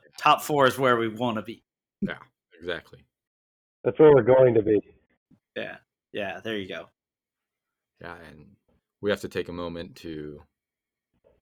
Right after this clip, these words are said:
Speaker 2: give our condolences and maybe chuck a little bit at their fate in Manchester United, um,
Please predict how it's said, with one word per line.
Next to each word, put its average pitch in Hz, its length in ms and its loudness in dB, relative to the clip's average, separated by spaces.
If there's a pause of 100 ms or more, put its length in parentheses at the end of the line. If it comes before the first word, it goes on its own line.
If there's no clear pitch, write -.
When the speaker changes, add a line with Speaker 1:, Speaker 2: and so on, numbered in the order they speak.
(220)
Speaker 2:
give 85 140 -12
our 82 100 -8
condolences 82 920 -12
and 76 400 -20 (680)
maybe 78 240 -18
chuck - 280 -18
a 85 60 -14
little 82 180 -10
bit 90 240 -10
at 90 100 -14 (300)
their 80 120 -10
fate 87 440 -14
in 76 200 -18
Manchester 78 540 -16
United, 78 440 -12 (680)
um, - 440 -20